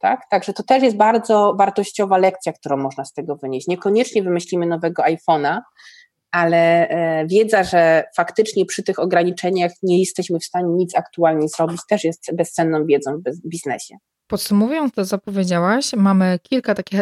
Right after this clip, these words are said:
Speaker 2: elementów, etapów, takich, powiedzmy, że faz, em,
Speaker 1: Mhm.
Speaker 2: myślenia w ramach tego podejścia. Najbardziej polecane jest w rozwiązywaniu trudnych sytuacji, trudnych problemów, takich bardziej złożonych, zawiłych,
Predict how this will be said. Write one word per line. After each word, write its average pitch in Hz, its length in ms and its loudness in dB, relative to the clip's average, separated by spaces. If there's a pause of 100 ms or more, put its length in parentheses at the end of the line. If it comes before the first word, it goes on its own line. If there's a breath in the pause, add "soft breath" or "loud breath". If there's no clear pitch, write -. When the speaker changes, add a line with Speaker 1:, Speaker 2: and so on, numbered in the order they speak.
Speaker 2:
elementów, 208 640 2
etapów, 185 640 -4
takich, - 460 -12
powiedzmy, 175 320 -6
że 180 100 -4
faz, - 440 0
em, - 160 -6 (340)
Speaker 1:
Mhm. 165 340 0
Speaker 2:
myślenia 180 580 0 (180)
w 185 60 -4
ramach 180 380 -2 (500)
tego 190 200 -2
podejścia. 180 600 -2 (460 soft breath)
Najbardziej 202 640 0
polecane 202 720 0
jest 185 320 0
w 175 340 0
rozwiązywaniu 185 500 -2
trudnych 196 380 0
sytuacji, 190 580 -2
trudnych 180 340 -6
problemów, 196 640 2
takich 170 360 -8
bardziej 185 320 -2
złożonych, 185 540 0
zawiłych, 185 600 0